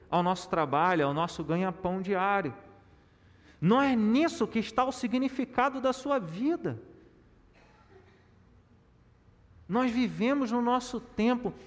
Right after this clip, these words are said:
na idolatria do trabalho, na idolatria do dinheiro. E eu não estou pregando quando a pe-, pra pessoa ficar à toa. "Ah, pastor, tá falando pra, não, tem que ficar à toa, espera, porque Deus vai te abençoar, só esperar que Deus vai mandar", igual mandava o maná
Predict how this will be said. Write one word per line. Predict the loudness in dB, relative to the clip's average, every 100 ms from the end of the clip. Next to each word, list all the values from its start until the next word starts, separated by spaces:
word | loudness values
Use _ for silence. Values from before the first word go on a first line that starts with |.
| -4
na | 0 2
idolatria | 2 4 6 6 2 0 2 4 4
do | 4 0
trabalho, | 2 0 2 4 4 4 0 -4 -8 -20 -10 2
na | 2
idolatria | 6 6 6 4 0
do | 0
dinheiro. | 4 4 4 2 -6 4
E |
eu | 6 8
não | 6 4
estou | 4 2
pregando | 4 4 6 6 4 4
quando | 2 2 4 4
a |
pe-, | 4 0
pra | 4 2
pessoa | 4 4 4
ficar | 4 4
à | 6
toa. | 6 8 8 4 0 -12 -20 -20 -20 -20 -20 -20 -20 -20 -20 -20 -20 -20 _ -2
"Ah, | 2 4
pastor, | 4 6 6 6
tá | 2
falando | 4 6 6 4
pra, | 4 2 4
não, | 4 6
tem | 4 2
que |
ficar | 0 4 4
à |
toa, | 6 6 8 6
espera, | 2 4 6 6 4
porque | 4 4
Deus | 6 6
vai | 6
te | 4
abençoar, | 4 4 4 4 4 4
só | 2
esperar | -2 2 4 6 4 2 -6 -18 -8
que | 0
Deus | 4 4
vai | 4
mandar", | 4 4 6 6
igual | 4 4
mandava | 4 4 4
o | 4
maná | 6 6 6 4